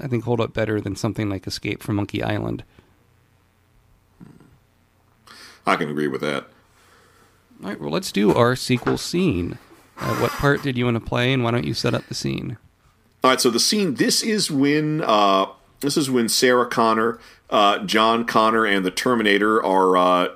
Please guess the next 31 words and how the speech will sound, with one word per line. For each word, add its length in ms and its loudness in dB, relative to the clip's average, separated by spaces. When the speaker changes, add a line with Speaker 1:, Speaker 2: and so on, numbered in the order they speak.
Speaker 2:
driving 400 2
down 260 2
to 60 -2
Mexico, 880 0
and 500 0
they've, 560 0
uh, 220 4
they've 500 0
switched 480 2
him 120 4
over 260 4
so 160 0
that 140 -2
he 100 -4
can 340 -2
learn 300 0
from 140 -4
his 160 -6
experiences 720 -2
by, 320 0
by 160 -2
changing 400 -2
the 60 -2
settings 540 0
on 240 -2
his 180 -4
own, 320 0
uh, 180 -4
C 220 -2
P 120 -8
U. 440 2